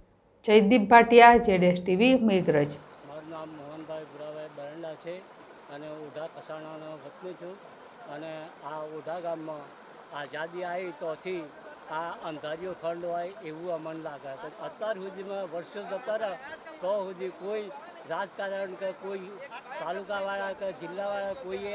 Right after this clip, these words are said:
Speaker 2: આ ગમ હમું નજર કરી નથી. વોટ લેવા આવી એ વખતે કહે કે "હવ આ થઈ જશે, થઈ જશે", અને આમ કહે કે "સૌનો સાથ, સૌનો વિકાસ", પણ અમારા ગામમાં કોઈ વિકાસ જ કર્યો નથી.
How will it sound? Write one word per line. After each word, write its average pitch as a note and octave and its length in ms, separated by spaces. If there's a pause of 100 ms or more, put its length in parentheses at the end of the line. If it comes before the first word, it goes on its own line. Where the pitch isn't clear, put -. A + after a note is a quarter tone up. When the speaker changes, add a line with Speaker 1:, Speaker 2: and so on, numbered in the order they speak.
(160)
Speaker 2:
આ F#3+ 300
ગમ E3+ 320
હમું F3+ 360
નજર E3 300
કરી F3+ 320
નથી. D#3+ 300 (380)
વોટ F#3+ 220 (100)
લેવા G3+ 200
આવી G#3 360 (320)
એ G3+ 140
વખતે F#3+ 360
કહે A3+ 240
કે G#3 120
"હવ G#3+ 200
આ G3+ 140
થઈ G#3 220
જશે, G#3 360 (340)
થઈ G#3+ 200
જશે", G#3+ 360 (380)
અને G3 280
આમ G#3 180
કહે G#3+ 220
કે A3 200
"સૌનો G3+ 420
સાથ, G#3+ 320 (300)
સૌનો G#3 400
વિકાસ", F#3 360 (300)
પણ G#3 260 (100)
અમારા G3+ 380
ગામમાં G3 420
કોઈ A#3+ 320
વિકાસ G3 420
જ B3+ 120
કર્યો G#3+ 320
નથી. F#3+ 380